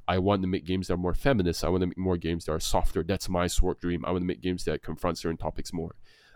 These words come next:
Uh, Kazumi Chin, who wrote, I think, uh, a poetry book about Godzilla. <laughs> It was really, really cool.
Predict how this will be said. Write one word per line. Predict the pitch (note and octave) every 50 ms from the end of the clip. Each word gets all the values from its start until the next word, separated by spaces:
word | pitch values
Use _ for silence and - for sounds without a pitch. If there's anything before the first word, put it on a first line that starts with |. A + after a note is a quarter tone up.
| -
Uh, | - F2 E2+ E2+
Kazumi | - - - G#2+ G2 F#2+ A2 A2 A#2+ A#2+ A#2
Chin, | - - - A#2 G2+ F2 E2+ E2+ - - - _ _ -
who | - G2 F#2 F2+
wrote, | F2 F2+ G2+ G2+ G2+ G2 - -
I | E2+ F2
think, | - - G#2 G2 G2 G2 F2+ - - - -
uh, | E2+ F2 E2+ F2 E2+ E2+ E2 D#2+ D#2+ D#2 D#2 D2+ D2+ D#2 F#2 - - - _ _ _ - -
a | F#2+
poetry | F#2 - - F#2+ - - G#2+
book | F#2 G2+ F#2+ -
about | G2+ F2 F2 E2 E2 - -
Godzilla. | - E2 - - G2+ G2 A2+ D3 D3+ - - -
<laughs> | - D3 C3+ B2+ - - C4+ C#4 C4
It | A3+ -
was | B2 G2 F#2+
really, | G2+ G2+ G#2+ G#2+
really | G2 G2+ G#2 G#2
cool. | - - G#2 G2+ G#2